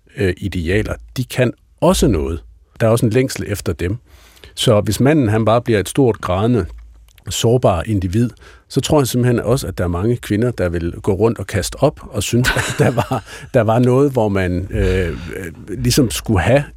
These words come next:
noget, noget mere traditionelt ind. Men der er nødt til at være nogen, der tematiserer det, han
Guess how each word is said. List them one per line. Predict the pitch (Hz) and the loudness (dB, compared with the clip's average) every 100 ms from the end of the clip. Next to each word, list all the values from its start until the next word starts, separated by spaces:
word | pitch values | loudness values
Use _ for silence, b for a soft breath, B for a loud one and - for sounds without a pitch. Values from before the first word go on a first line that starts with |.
| - | -6
noget, | 123 104 95 98 | -2 0 0 0
noget | 107 104 | 0 2
mere | 120 | 2
traditionelt | - 92 82 98 95 95 87 | 2 -4 -4 -2 -2 -2 -4
ind. | 85 - B B B B B - | -8 -10 B B B B B 2
Men | 117 110 104 | 4 4 4
der | 101 | 4
er | |
nødt | 110 156 | 4 2
til | - | 2
at | 120 | 2
være | 95 | 4
nogen, | 117 | 2
der | 120 | 0
tematiserer | - 98 - - - 107 | -2 -4 -4 -2 2 2
det, | 113 104 | 2 -2
han | 104 | -2